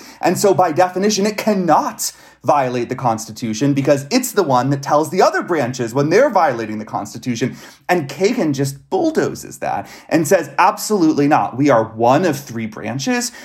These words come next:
We are meddling where we have no right to be. Our decision today is itself unconstitutional." That is kind of a new development in the justice's rhetoric, and I think a very welcome one.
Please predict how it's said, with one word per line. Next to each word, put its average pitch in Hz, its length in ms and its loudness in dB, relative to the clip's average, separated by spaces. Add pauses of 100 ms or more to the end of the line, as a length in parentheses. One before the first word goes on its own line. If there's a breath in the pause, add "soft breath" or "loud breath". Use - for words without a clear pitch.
(120 loud breath)
We 175 160 4
are 131 100 4
meddling 120 600 2
where 120 160 2
we 117 100 0
have 107 240 0
no 113 260 2
right 117 240 0
to 131 100 -4
be. 127 360 2 (280 loud breath)
Our 196 260 2
decision 214 840 2
today 151 640 2
is 131 200 2
itself 143 680 0
unconstitutional." 123 1000 -2 (100)
That 196 340 4
is 147 500 0 (380 loud breath)
kind 185 380 2
of 381 100 2
a 147 80 2
new 113 340 -2
development 190 800 0
in 131 120 2
the 123 60 4
justice's 131 580 0
rhetoric, 165 500 4
and 139 160 0
I 151 160 2
think 170 240 0
a 135 80 4
very 113 260 2
welcome - 380 -6
one. 139 300 -6